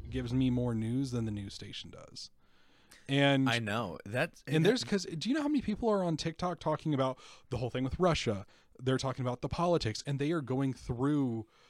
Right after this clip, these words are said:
Speaker 1: like, it, granted in smaller parts, but they are going through articles and, like, dissecting them down. "Hey, um, here's what the first part of this article is talking about."
Speaker 2: That's kinda like what we do for the gaming industry.
Speaker 1: Right,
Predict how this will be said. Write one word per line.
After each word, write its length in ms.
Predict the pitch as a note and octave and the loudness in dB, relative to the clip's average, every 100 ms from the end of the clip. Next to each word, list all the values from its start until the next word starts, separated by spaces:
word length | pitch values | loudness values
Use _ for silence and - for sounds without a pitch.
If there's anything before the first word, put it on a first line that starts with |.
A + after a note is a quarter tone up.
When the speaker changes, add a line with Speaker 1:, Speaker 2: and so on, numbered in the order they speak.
| _ C3+ | _ -2
Speaker 1:
like, 180 | C3 C3+ | -2 0
it, 180 | C#3+ - | -4 0
granted 320 | C3+ C#3+ A#2+ | 0 2 0
in 140 | A#2+ | -2
smaller 340 | A2+ B2+ A2+ G2+ | -6 -4 -4 -6
parts, 320 | - C3+ A2+ | -4 -4 -4
but 160 | C3+ D3+ | -8 -4
they 120 | F3+ | -4
are 80 | D#3+ | -2
going 260 | D3 C3 | -2 -2
through 400 | - C3+ D3 B2 - _ _ - | -4 -2 0 -2 -8 _ _ -6
articles 600 | C3+ C#3+ C3+ A#2+ A2 - | -2 -2 -4 -6 -6 -6
and, 120 | B2+ | -6
like, 200 | B2 A#2 | -6 -8
dissecting 600 | A#2+ B2+ - B2+ - C#3+ | -8 -8 -6 -8 -4 -4
them 160 | C3 A#2 | -2 -4
down. 320 | A#2+ C3 A#2 - - - | -4 -4 -4 -8 -20 -14
"Hey, 340 | - D#3+ A#2+ - - | -6 -4 -4 -8 -8
um, 500 | C3 B2+ B2 A#2 A2+ - | -4 -2 -2 -4 -6 -10
here's 300 | - E3+ D#3 | -4 -2 -2
what 100 | D3+ | -8
the 80 | - | -6
first 240 | D3 - | -6 -4
part 140 | C#3+ | -6
of 20 | B2+ | -4
this 140 | B2+ | -6
article 340 | A#2+ B2+ A#2 | -4 -6 -6
is 60 | G#2+ | -8
talking 300 | G#2 G#2 G#2+ | -10 -10 -12
about." 260 | F2+ - - - - _ - | -14 -18 -20 -20 -20 _ -4
Speaker 2:
That's 180 | C3+ | -4
kinda 220 | - F3+ F3 | 2 4 6
like 160 | A#2 | 6
what 140 | B2 G#2+ | 2 2
we 120 | G#2 | 0
do 160 | G#2+ | -2
for 140 | G2+ F#2+ | -2 -8
the 100 | E2 | -8
gaming 460 | D#2 B2+ A#2 D#2 | -2 0 0 -4
industry. 420 | D2 - - D#2 - | -12 -16 -18 -16 2
Speaker 1:
Right, 200 | D#3+ | 2